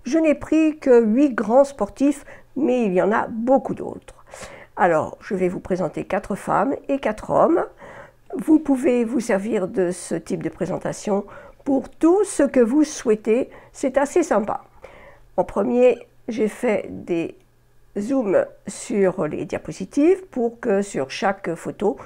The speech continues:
vous puissiez voir le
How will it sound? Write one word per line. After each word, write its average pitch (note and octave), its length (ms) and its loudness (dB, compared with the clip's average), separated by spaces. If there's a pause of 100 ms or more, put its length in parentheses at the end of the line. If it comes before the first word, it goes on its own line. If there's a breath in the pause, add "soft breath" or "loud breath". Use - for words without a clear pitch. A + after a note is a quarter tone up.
(300 loud breath)
vous D#4+ 160 4
puissiez C4 440 0
voir G#3 600 0 (500 loud breath)
le F#3+ 540 6